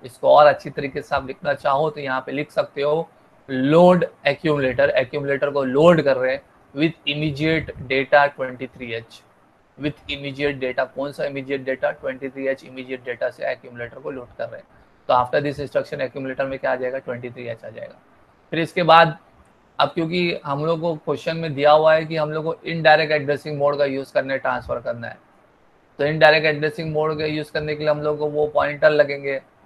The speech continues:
आर ज़ीरो, आर वन लगेगा। तो आर वन हम लोग initially load कर रहे हैं किससे, थर्टी एच, क्योंकि वो कौन सी memory location को point करना है, थर्टी एच पे। तो इसके लिए देखो, next instruction जो आपको नज़र आएगा,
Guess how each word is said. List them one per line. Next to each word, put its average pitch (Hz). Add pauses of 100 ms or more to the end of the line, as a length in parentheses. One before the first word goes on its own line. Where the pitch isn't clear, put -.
(400)
आर 143
ज़ीरो, 147
आर 147
वन 156
लगेगा। 139 (720)
तो 151
आर 139
वन 156 (160)
हम 143
लोग 147
initially 151
load 147
कर 151
रहे 147
हैं 147
किससे, 151 (100)
थर्टी 147
एच, 147
क्योंकि 139
वो 143
कौन 147
सी 156
memory 147
location 143
को 143
point 139
करना 139
है, 135 (440)
थर्टी 143
एच 120
पे। - (380)
तो 151
इसके 156
लिए 160
देखो, 147
next 143
instruction 135
जो 131
आपको 123
नज़र 127
आएगा, 127